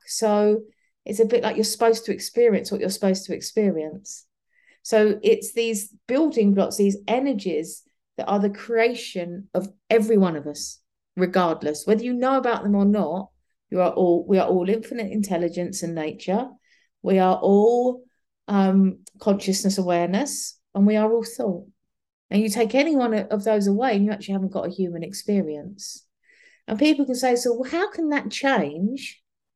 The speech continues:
your experience of being alive?" The inquiry into it seems to have some profound effect. And it takes the profound to the practical,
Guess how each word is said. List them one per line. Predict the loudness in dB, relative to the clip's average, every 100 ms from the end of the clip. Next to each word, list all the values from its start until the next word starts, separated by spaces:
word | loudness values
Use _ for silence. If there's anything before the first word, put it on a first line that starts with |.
| _ _ _ _ _ 2
your | 2
experience | 2 0 4 6 6 0
of | 0
being | 2 2
alive?" | 0 -2 -6 -8 -10 -16 _ _ _ _ _ _ -8
The | -4 -2
inquiry | -4 -2 0 4 4 4 2
into | 0 0 -2 -4
it | -4 -4 -6 -12 -12
seems | -6 -2 -2 -4
to | -4
have | 2 2 2
some | -2 -2
profound | -4 -4 0 4 4
effect. | 2 -4 -6 -10 -20 -20 _ _ _ _ _ _
And | -6
it | -2
takes | 0 0 0
the | 0
profound | 0 -2 0 0 0 -4
to |
the | -6
practical, | -4 -4 -4 -6 -8 -4 -6 -6